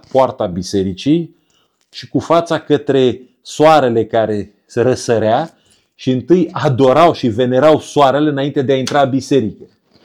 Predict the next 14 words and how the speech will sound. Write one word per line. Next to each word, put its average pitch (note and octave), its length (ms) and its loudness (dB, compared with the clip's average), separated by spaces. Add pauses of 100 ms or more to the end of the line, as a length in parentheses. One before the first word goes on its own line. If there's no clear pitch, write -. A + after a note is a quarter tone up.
(200)
Și - 100 -4
apoi B2 200 0
un C#3 60 0
alt F3+ 140 8
lucru F3+ 200 2
pe C#3+ 140 -2
care C3 240 0
Leon B2+ 560 6
îl, G#2 460 -4
îl A2 100 -2
condamnă B2 580 0
este C3 580 -2
practica C3+ 440 -4
aceasta B2+ 540 -4